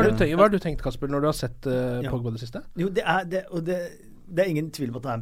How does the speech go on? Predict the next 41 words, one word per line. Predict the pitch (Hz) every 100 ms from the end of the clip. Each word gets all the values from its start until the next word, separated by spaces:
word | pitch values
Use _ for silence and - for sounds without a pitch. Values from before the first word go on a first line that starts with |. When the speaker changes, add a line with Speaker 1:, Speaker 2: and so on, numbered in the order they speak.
| 120
Speaker 3:
briljant | 110 113 110 120 - -
fotballspiller | - - 104 - 110 113
med, | 113 120 123
eh, | - 127 107 90 - 135
enorme | 131 117 110 135
ferdigheter. | - 117 101 104 98 143 117 - - - - -
Eh, | 135
det | 127 139
han | 135 135
har | 151
slitt | - 139 -
med, | 214
er | 139 151
jo | 165
i | 160 156
stor | - - - - 143 170
grad | 139 139 151 151 156
rolleforståelse, | 170 120 107 107 107 - 127 113 117 117 165 160 - - - 117
eh, | 127 139 139
og | 147 131
hvordan | 123 131
han | 131
skal | 160
bruke | 147 156 120 123
de | 120 131
ferdighetene | 131 113 107 104 117 120 - 117
i | 113
den | 120 127
rollen | 117 107
han | 123
har | 117
i | 117
laget. | 113 143 190 - - - - - -
Eh, | 131 139 139 139 143 139 139 143 143 -
og | 156
det | 139 226
er | 175
jo | 165
en | 165
ting | 139
som | 127 185